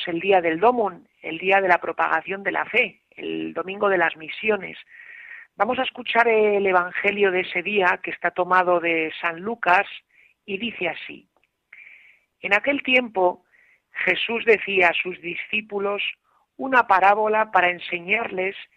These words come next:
que es necesario orar siempre sin desfallecer. Había un juez en una ciudad que ni temía a Dios ni le importaban los hombres.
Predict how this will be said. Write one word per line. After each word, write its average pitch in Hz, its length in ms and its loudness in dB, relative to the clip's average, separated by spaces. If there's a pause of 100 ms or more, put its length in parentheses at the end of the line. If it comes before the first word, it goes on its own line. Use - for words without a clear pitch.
(400)
que 202 160 6
es 226 100 0
necesario 202 960 0
orar 185 400 2 (140)
siempre 196 600 -2 (380)
sin 190 180 -10
desfallecer. 156 920 -6 (1300)
Había 262 320 0
un 254 100 -6
juez 202 380 2 (200)
en 180 180 -4
una 226 200 0
ciudad 185 460 0 (640)
que 190 140 -2
ni 190 160 -6
temía 202 600 -2
a 170 160 2
Dios 240 340 -4 (380)
ni 196 220 -2
le 196 120 6
importaban 185 760 0
los 165 160 -6 (100)
hombres. 160 400 -4